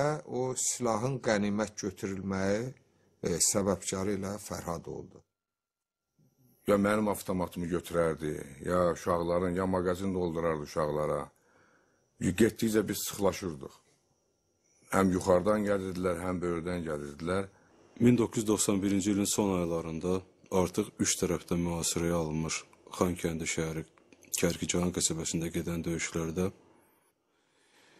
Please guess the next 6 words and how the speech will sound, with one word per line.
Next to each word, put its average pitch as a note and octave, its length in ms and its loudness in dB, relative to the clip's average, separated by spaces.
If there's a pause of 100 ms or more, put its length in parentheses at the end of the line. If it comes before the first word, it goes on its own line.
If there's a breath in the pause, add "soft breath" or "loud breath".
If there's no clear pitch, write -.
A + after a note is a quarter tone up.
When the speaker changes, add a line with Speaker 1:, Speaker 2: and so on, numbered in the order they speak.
(280 soft breath)
Speaker 3:
iyirmi G2+ 240 8
iki B2 160 0
nəfərdən G2 480 0
ibarət F2 400 -2
könüllülər F2 480 2
dəstəsi E2+ 540 -4